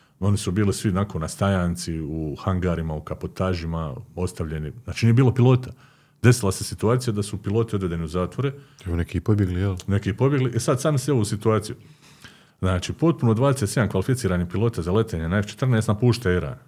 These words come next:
Speaker 1: Neki sa svojim obiteljima bježe iz zemlje prije nego što, čak i prije nego što su Šah i Amerikanci otišli.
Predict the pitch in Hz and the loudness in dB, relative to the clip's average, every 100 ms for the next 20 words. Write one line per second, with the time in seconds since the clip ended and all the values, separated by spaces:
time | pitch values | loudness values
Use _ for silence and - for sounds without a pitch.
0 | _ 95 104 92 - - 101 90 104 104 | _ 0 0 0 -4 0 2 2 0 -2
1 | 82 85 98 82 78 90 101 87 87 101 | -2 0 2 2 0 0 2 2 0 0
2 | 98 90 - - - - - 123 - 98 | 2 0 -4 -12 -20 -20 0 2 2 2
3 | 143 120 95 - 101 107 - 120 101 98 | 4 4 4 0 -2 -2 0 2 2 0
4 | 101 104 113 104 87 - - | 0 0 2 2 0 -2 -8